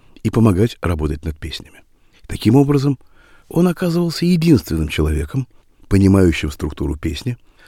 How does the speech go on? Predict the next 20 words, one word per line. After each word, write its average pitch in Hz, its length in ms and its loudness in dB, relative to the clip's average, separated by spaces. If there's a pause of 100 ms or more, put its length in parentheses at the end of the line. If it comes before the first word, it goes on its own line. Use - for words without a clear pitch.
(200)
которую 151 340 2
он 156 140 2
потом 170 280 0
мог 175 240 -2
объяснить 160 400 -4
музыкантам, 160 540 -6 (460)
чтобы 98 280 -4
подготовиться 85 560 -2
к 73 80 -8
записи, 135 440 -4 (300)
не 107 160 2
трогая 85 560 -2
Дилана. 73 460 -10 (640)
Поначалу 95 580 2 (400)
нэшвиллским 82 640 -2
музыкантам 85 540 -4
происходящее 85 640 -2
было 80 180 -2
в 78 80 -6
диковинку. 73 640 -8